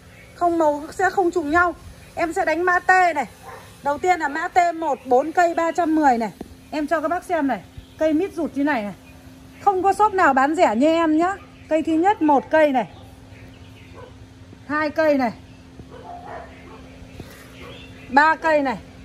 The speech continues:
to nhá. Một đống lù lù to tướng là có ba trăm hai mươi nghìn. Bốn cây. Mít xếp nhá. Đấy. Mã thứ hai là mã T hai này, ba trăm năm mươi nghìn.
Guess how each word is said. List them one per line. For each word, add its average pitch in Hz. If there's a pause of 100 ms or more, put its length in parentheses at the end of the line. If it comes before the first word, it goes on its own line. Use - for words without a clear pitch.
to 294
nhá. 359 (360)
Một 277
đống 285
lù 339
lù 294
to 320
tướng 320
là 381
có 330
ba 339
trăm 320
hai 311
mươi 311
nghìn. 277 (400)
Bốn 269
cây. 339 (640)
Mít 370
xếp 403
nhá. 381 (560)
Đấy. 247 (480)
Mã 359
thứ 392
hai 392
là 320
mã 339
T 370
hai 359
này, 294
ba 349
trăm 359
năm 349
mươi 359
nghìn. 311